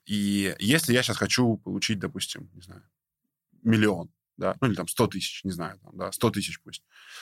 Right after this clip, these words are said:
А вот что я должен сделать сейчас? Вот сколько конференций я должен провести? Сколько, блядь, людей должно набить татуировки <laughs> с моим именем? Вот есть ли корреляция между, м, какими-то событиями, да, и конвертацией в подписчику? Что сейчас их будет конвертировать массово?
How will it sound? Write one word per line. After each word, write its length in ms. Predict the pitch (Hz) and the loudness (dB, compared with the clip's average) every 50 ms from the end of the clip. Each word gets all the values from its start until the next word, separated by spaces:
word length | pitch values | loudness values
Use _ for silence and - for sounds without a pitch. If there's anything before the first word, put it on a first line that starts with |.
| - - _ _ - | -20 -20 _ _ -12
А 160 | - 98 90 | -10 -8 -6
вот 120 | 90 101 | -4 -2
что 140 | - - 165 | 2 4 6
я 60 | 160 | 6
должен 240 | 127 123 113 110 107 | 8 6 6 4 2
сделать 320 | 101 98 107 107 90 - - | 2 2 2 2 0 -2 -4
сейчас? 280 | - - - - - | -6 -6 -8 -10 -12
Вот 100 | - - | -10 -2
сколько 180 | - - - - | -2 0 2 2
конференций 460 | 139 123 - 135 131 131 127 - 117 | 2 2 4 4 4 4 2 2 2
я 20 | |
должен 260 | 104 104 104 98 98 85 | 0 0 0 -2 -4 -6
провести? 460 | - 90 90 92 - - - - - - _ - - - - _ _ | -6 -8 -8 -8 -8 -8 -10 -12 -14 -14 _ -20 -20 -20 -20 _ _
Сколько, 240 | - - 117 123 117 | -6 -2 0 2 4
блядь, 260 | 110 123 123 113 107 | 4 4 4 2 2
людей 220 | 117 117 117 127 | 2 4 4 4
должно 280 | 117 120 113 104 120 113 | 4 4 2 4 2 2
набить 260 | 107 110 110 120 - | 2 2 2 2 0
татуировки 440 | 117 92 117 113 117 123 117 - - | 2 2 4 6 6 4 4 2 -2
<laughs> 20 | |
с 120 | - - - | 0 4 4
моим 140 | 160 135 | 4 6
именем? 400 | - - - 127 127 110 95 87 - - - - - - - - - | 6 6 6 6 6 4 2 -2 -4 -8 -12 -12 -10 -12 -12 -2 0
Вот 160 | 107 104 - - - | 0 0 0 -6 2
есть 220 | - 117 160 185 - | 4 6 6 6 4
ли 100 | 151 135 | 2 4
корреляция 600 | - 143 127 127 123 139 135 131 - - 107 104 | 4 4 4 6 6 4 4 2 2 0 0 0
между, 720 | 107 110 104 98 95 107 107 104 104 101 101 95 73 - - | 0 0 0 0 0 0 2 2 2 2 2 2 0 0 -2
м, 1120 | 101 101 101 98 98 95 98 95 95 95 92 92 92 90 87 87 90 90 92 85 - - - | 0 0 0 0 0 -2 -2 -2 -2 -2 -2 -4 -4 -4 -6 -6 -6 -6 -8 -8 -10 -6 -6
какими-то 360 | - 104 104 127 113 104 113 | -4 0 2 2 2 4 2
событиями, 480 | - - 123 160 208 196 - 143 113 107 | 2 2 2 2 2 4 4 4 4 4
да, 240 | 104 113 127 120 | 4 4 4 2
и 60 | 101 101 | 2 2
конвертацией 580 | - 110 113 117 - 131 131 123 - 110 104 | 2 2 2 2 2 2 0 2 0 -2 0
в 40 | - | 0
подписчику? 540 | 117 107 - - 110 - - - - - - - - - | 0 0 0 0 0 0 -2 -4 -6 -10 -14 -14 -10 -8
Что 160 | - - 156 160 | 0 2 4 4
сейчас 200 | 160 156 135 - | 6 4 2 2
их 80 | 113 | 2
будет 160 | 117 123 107 | 0 0 2
конвертировать 560 | - 117 110 117 110 - - 120 107 101 - - | 2 2 2 2 2 2 2 2 2 2 2 0
массово? 440 | 107 104 - - - - - - | 0 0 0 -4 -6 -8 -10 -12